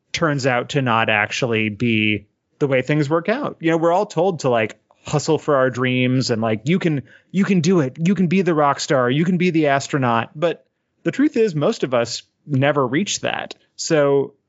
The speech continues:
how do you, as a teenager, live with the fact that you're not going to be the person you thought? Um,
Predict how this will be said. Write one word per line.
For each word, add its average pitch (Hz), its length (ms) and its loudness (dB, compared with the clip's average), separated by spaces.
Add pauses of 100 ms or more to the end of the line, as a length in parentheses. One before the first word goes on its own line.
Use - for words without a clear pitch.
(200)
how 170 360 0
do 165 80 -2
you, 151 460 2
as 131 240 0
a 131 60 -2
teenager, 123 720 0 (100)
live 135 400 0
with 127 220 0
the 120 200 -2
fact 117 480 -2
that 123 180 -2
you're 131 180 0
not 127 320 0
going 117 260 0
to 117 60 -2
be 113 540 0 (640)
the 156 100 0
person 139 340 -2
you 113 140 -2
thought? 110 540 -2 (400)
Um, 139 340 0